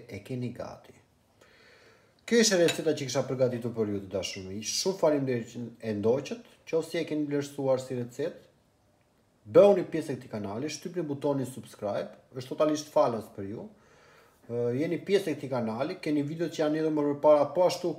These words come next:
keni dhe videot e reja që kam për t'u hedhur në të ardhmen. Bëni like, like në qoftë se ju ka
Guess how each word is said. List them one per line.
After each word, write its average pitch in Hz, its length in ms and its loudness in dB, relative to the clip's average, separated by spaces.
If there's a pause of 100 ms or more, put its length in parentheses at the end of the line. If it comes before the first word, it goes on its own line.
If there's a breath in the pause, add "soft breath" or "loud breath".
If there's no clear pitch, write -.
keni 175 240 0
dhe 160 140 -4
videot 160 260 -4
e 156 80 4
reja 156 240 2
që - 140 -12
kam 175 160 2
për 156 100 -2
t'u 156 140 0
hedhur 139 180 2
në 127 140 -6
të 107 80 2
ardhmen. 117 340 -6 (560 soft breath)
Bëni 147 320 8
like, 190 560 4 (480)
like 180 480 4
në 180 140 -4
qoftë 202 180 0
se 208 80 2
ju 196 140 2
ka 196 100 6